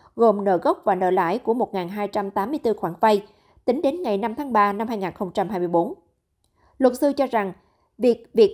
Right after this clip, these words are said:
Kiểm soát buộc bà Lan và các bị cáo liên đới bồi thường cho S C B số tiền hơn sáu trăm bảy mươi bảy ngàn tỷ đồng và tám mươi bốn ngàn tỷ đồng là phù hợp.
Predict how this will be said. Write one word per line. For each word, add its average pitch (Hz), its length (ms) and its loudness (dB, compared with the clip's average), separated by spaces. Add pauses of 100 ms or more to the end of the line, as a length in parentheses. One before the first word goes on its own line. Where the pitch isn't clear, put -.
(100)
Kiểm 214 180 -2
soát 320 360 -6
buộc - 160 -4
bà 208 140 2
Lan 214 280 0 (120)
và 202 160 4
các 277 220 -6
bị 202 100 0
cáo 208 280 -2
liên 262 280 0
đới 220 280 2
bồi 208 140 2
thường 190 260 -2
cho - 120 -4
S - 240 -4
C 208 60 -2
B 190 60 -2 (240)
số 311 140 0
tiền 196 200 -2
hơn 226 200 -2
sáu 214 300 -8
trăm 233 180 -4
bảy 190 100 2
mươi 214 100 -2
bảy 240 140 0
ngàn 220 200 -8
tỷ 170 180 0
đồng 196 220 4 (440)
và 214 180 6
tám 220 240 -2
mươi 349 100 -2
bốn 233 240 -2
ngàn 220 140 -8
tỷ 185 160 -2
đồng 196 220 -2
là 180 100 0
phù 180 160 0
hợp. 175 220 0